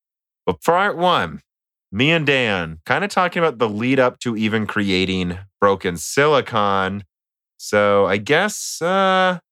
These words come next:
let's get into that. We'll have some reader mail questions in here as well, as always. We'll probably come back by, I don't know. We'll see. You never know. You might just get a random episode, uh, at the end of December, too. At least by early January, there'll be one.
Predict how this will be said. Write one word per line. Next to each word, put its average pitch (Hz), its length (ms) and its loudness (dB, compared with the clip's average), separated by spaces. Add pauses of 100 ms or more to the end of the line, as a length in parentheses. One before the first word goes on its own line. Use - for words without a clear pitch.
(320)
let's - 80 -16
get 208 180 2
into 127 180 0
that. 87 200 0
We'll 131 60 2
have 160 100 0
some 185 180 -4
reader 143 200 2
mail 123 240 2
questions 104 560 -4
in 95 80 -2
here 92 240 -2
as 95 160 -4
well, 87 340 -4
as 85 140 -8
always. 78 420 -8 (1200)
We'll 127 120 0
probably 160 260 0
come 113 180 -4
back 85 260 -2
by, 78 260 -4 (500)
I 110 80 -2
don't 98 100 -2
know. 78 160 -10 (260)
We'll 190 140 2
see. 95 280 -4 (200)
You 170 80 4
never 160 180 2
know. 123 120 2
You 120 180 0
might 139 140 0
just 123 160 -8
get 123 100 2
a 110 40 2
random 101 420 0
episode, 87 640 -4 (100)
uh, 78 300 -4
at 78 100 -12
the 87 80 -4
end 82 120 -4
of 78 60 -10
December, 80 440 -6
too. 73 400 -8
At 90 80 -4
least 123 260 0
by 104 220 0
early 92 240 -6
January, 76 480 -10
there'll - 100 -20
be 73 80 -18
one. - 140 -20